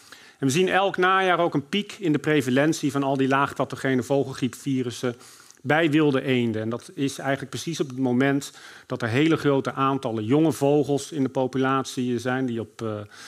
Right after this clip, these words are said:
die dat jaar geboren zijn, nooit eerder met die virussen in aanraking zijn geweest en daardoor heel vatbaar. Eh, maar het is ook het moment dat er veel trekbewegingen plaatsvinden en er dus vogels van elders in die populatie komen die nieuwe varianten kunnen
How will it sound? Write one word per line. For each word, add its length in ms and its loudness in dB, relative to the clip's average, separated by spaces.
die 120 -8
dat 200 0
jaar 200 2
geboren 480 4
zijn, 400 2
nooit 240 0
eerder 260 -2
met 100 -4
die 100 -12
virussen 400 -6
in 120 -8
aanraking 580 0
zijn 240 -4
geweest 360 -4
en 60 -6
daardoor 240 -6
heel 140 -8
vatbaar. 500 -2
Eh, 300 -2
maar 140 2
het 100 -6
is 60 -8
ook 80 2
het 100 0
moment 520 2
dat 180 -4
er 200 -2
veel 300 2
trekbewegingen 840 0
plaatsvinden 680 0
en 140 -4
er 60 -4
dus 140 -10
vogels 460 -2
van 200 -10
elders 420 -2
in 120 0
die 100 0
populatie 600 -2
komen 280 -4
die 80 0
nieuwe 200 -2
varianten 480 -6
kunnen 280 -10